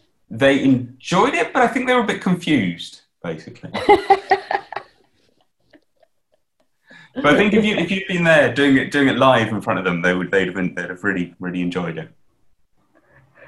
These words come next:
Speaker 1: <laughs> Yeah, I mean, like, I, like, use, like, a launch pad and stuff, so there's, like, lights, and people seem to like the lights, so I think they would have been into that, yeah.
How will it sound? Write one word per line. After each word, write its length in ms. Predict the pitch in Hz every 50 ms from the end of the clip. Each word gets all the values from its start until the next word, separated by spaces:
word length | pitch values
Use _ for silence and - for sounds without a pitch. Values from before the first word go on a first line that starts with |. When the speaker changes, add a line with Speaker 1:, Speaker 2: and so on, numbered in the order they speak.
| - - - - - -
Speaker 1:
<laughs> 320 | 285 269 277 - - 403 - - - - - - - 247
Yeah, 220 | - 254 254 226
I 60 | 233 233
mean, 180 | 240 247 247
like, 220 | 233 220 208 202 - -
I, 240 | - 190 196 196 196
like, 200 | 196 185 170 -
use, 140 | 196 196 190
like, 220 | 202 185 180 -
a 140 | 180 160 151
launch 260 | 151 160 175 165 -
pad 120 | - 170 151
and 60 | 147
stuff, 180 | - 147 131
so 80 | - -
there's, 200 | 143 147 143 -
like, 100 | 143 -
lights, 600 | - 135 131 127 131 151 160 - - - - -
and 340 | 151 143 139 135 135 135 135 _ _ _ _ _ _
people 240 | - 170 165 170 165
seem 180 | 170 - 170 160
to 100 | - 151
like 180 | 151 143 - -
the 80 | 151
lights, 420 | 143 139 135 139 156 170 - - -
so 140 | - 160
I 80 | 156 160
think 160 | 170 180 170
they 80 | 170 165
would 120 | 160 160
have 100 | 156 151
been 100 | 151 151
into 240 | 147 147 147 - 135
that, 260 | 139 139 135 135 143
yeah. 440 | 147 151 - - 196 _ - -